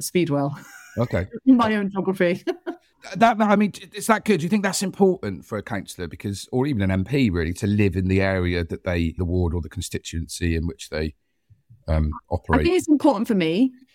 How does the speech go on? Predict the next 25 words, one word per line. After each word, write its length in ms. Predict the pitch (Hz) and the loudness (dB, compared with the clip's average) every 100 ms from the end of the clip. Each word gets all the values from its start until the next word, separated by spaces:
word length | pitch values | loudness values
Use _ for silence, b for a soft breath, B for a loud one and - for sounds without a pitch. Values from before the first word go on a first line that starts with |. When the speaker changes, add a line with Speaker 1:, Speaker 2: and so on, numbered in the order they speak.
| - 196 | -4 2
Speaker 2:
Yeah. 120 | 180 | 2
Speaker 1:
personally, 640 | 170 160 - 147 160 202 - - | 2 -2 -4 0 2 0 -4 -4
but 140 | 214 | 0
is 140 | 254 226 | 2 2
it 120 | - | 0
important 600 | 226 214 233 214 214 - | 0 0 -2 -2 -4 -4
for 80 | 202 | -2
democracy? 800 | 208 214 226 208 233 247 262 247 - | -2 -2 -4 0 2 4 2 0 -8
I 80 | 196 | -4
think 240 | 220 - | -4 -2
obviously 380 | 202 196 190 185 | -2 -2 0 0
you 120 | 175 | 0
need 200 | 175 165 | 0 -2
to 80 | 165 | -2
identify 500 | 156 160 156 - 151 | -2 0 -2 -2 -2
with 100 | 147 | 0
a 60 | 143 | 0
location 560 | 143 - 139 151 147 | 0 0 0 0 -2
and 100 | 156 | 0
you 80 | 165 | 0
need 200 | 160 151 | 0 0
to 80 | 156 | 0
know 200 | 151 151 | 0 -2
the 60 | |
place, 420 | 143 143 135 143 | -2 0 0 -2